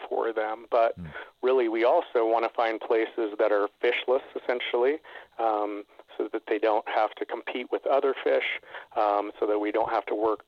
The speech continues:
Speaker 1: worry about hybridization with fish like rainbow trout. And we can do that a couple different ways. We can either reclaim creeks,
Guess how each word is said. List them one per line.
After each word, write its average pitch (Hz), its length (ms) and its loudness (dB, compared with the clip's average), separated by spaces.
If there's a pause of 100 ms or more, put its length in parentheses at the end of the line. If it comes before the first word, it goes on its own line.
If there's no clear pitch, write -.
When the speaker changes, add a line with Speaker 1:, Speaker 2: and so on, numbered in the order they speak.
(160)
Speaker 1:
worry 110 240 -4
about 107 300 0
hybridization 110 1000 -2
with 104 120 -4 (120)
fish 117 160 0 (120)
like 107 320 -4
rainbow 110 340 -4
trout. - 460 0 (880)
And 127 140 0
we 143 120 0
can 151 160 -2
do 156 160 0
that 147 160 4 (300)
a - 60 -6
couple 143 260 0
different 120 360 0
ways. 104 380 4
We 110 100 0
can 113 160 -4
either 107 300 0 (100)
reclaim 123 720 -2 (260)
creeks, 190 360 -2